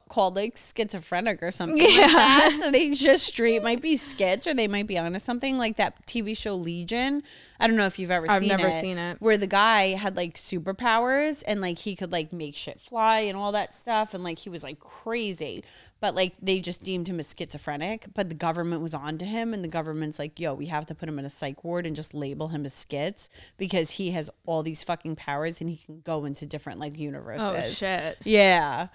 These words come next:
Speaker 1: So we'll get on to one of those weirdos that, like,
Speaker 2: Okay.
Speaker 1: hasn't been locked up yet in the
Speaker 2: <laughs>
Speaker 1: fucking psych ward and get them on.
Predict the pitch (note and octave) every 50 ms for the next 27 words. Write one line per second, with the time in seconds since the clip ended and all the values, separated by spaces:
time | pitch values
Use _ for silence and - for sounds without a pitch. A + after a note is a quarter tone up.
0 | _ _ _ _ _ _ - A#3+ G3+ F#3+ F3+ F3 F3 E3 E3 E3+ F3 F#3+ G3 G3+
1 | F#3+ F#3 F#3 F#3+ G3 A3 G#3+ A3 F#3+ F3+ F#3 F3 E3+ E3 E3 E3 D#3 D#3+ E3 E3
2 | D#3+ D#3+ D3+ D3+ D3+ D3+ - D#3 D#3 E3 E3+ - E3+ E3+ - - A3 G#3 G#3 G3
3 | G3 G3+ G#3 A3 C#4 D4 A#3 - - C4 B3+ A4+ - - G4 C4+ D4+ - - D#4+
4 | C4+ E4+ D#4+ G4 F4 F4 C#4+ D#4+ - D#4 C4 C#4 - - D4+ B3 - - - -
5 | - A#3+ A3+ A#3 A3+ - - D#4+ A#3+ A3 G#3 G#3 G#3+ A#3 A#3+ A3+ G#3 - - -
6 | G3+ G#3+ G#3 F#3 F#3 D#3+ C3+ C3 A#2+ - - - C#4+